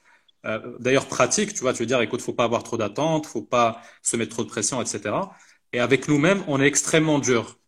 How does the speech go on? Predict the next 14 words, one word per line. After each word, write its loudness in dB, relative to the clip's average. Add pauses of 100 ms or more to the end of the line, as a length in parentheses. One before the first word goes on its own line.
parce -2
que 2
je -4
pense -4
qu'on -2
a 0
des 0
attentes 0
et -2
qu'il -4
y 0
a -18
personne 0
pour 0